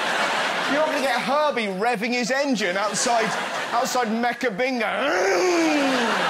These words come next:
mm, I smell knitting. Mm. Let me hole punch them. Mm.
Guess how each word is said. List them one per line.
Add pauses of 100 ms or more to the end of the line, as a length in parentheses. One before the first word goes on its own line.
(400)
mm, (300)
I
smell
knitting.
Mm.
Let
me
hole
punch
them.
Mm.